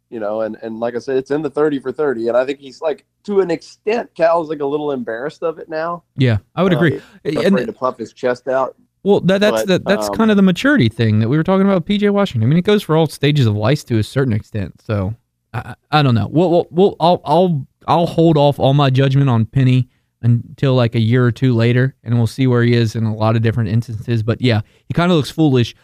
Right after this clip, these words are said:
Speaker 2: when he's talking about everybody being jealous of them, and then you might go down against Tulsa.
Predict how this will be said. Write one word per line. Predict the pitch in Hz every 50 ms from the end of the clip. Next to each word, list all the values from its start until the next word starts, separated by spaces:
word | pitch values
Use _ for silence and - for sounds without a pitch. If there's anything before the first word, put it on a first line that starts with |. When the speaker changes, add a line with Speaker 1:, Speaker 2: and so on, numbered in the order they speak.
| _ _
Speaker 2:
when | _ 131 131
he's | 123 -
talking | 147 143 131 135 135
about | 127 127 127
everybody | 127 123 123 127 123 123
being | 123 120 120 113 107
jealous | 117 123 123 123 113 - -
of | 113
them, | 113 110 107
and | 101 113
then | 117 117
you | 117 117 104 - - -
might | 113 117 117 113 117 117 - 120
go | 123 120
down | 117 120 113 113 113 110 110
against | 107 104 120 113 107 - -
Tulsa. | - 117 110 107 - - 110